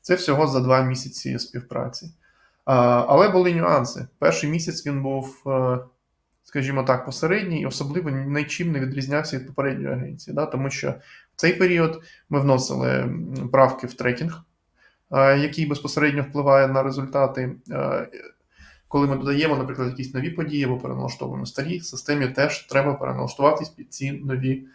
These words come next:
вводні дані. Але поточний місяць, поточні тридцять днів показують нам феноменальні результати, навіть у порівнянні з, е, з нашими результатами місяць тому.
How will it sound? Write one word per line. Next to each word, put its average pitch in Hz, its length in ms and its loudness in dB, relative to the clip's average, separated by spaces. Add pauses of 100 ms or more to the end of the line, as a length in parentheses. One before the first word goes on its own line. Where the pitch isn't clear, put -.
(260)
вводні 127 380 -4
дані. 123 360 -4 (1500)
Але 135 680 10 (340)
поточний 156 520 2
місяць, 214 360 -4
поточні 131 460 -4
тридцять 139 340 -6
днів 185 260 -2
показують 139 520 2
нам 139 120 -4
феноменальні 139 580 4
результати, 175 720 0
навіть 135 340 2
у 131 40 -8
порівнянні 151 580 0
з, 143 220 -4
е, 180 160 -2 (1400)
з 139 140 -6
нашими 156 300 2
результатами 139 480 0
місяць 139 400 -6
тому. 135 340 -10